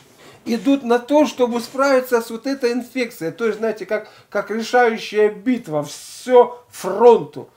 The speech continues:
всё для победы. Организм подаёт, и сам он уже еле-еле там,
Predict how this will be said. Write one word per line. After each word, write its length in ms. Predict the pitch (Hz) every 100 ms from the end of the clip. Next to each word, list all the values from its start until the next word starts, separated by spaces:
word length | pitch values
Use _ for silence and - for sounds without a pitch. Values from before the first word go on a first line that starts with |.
| _ _
всё 400 | - - 220 247
для 260 | 233 -
победы. 680 | 254 226 214 349 320 165 135 - -
Организм 480 | 139 - 226 208 190
подаёт, 440 | 208 220 247 226 - - 185
и 80 | 180
сам 320 | - 226 226
он 60 | 233
уже 140 | 208
еле-еле 680 | 220 247 240 226 214 247 196
там, 340 | 180 147 139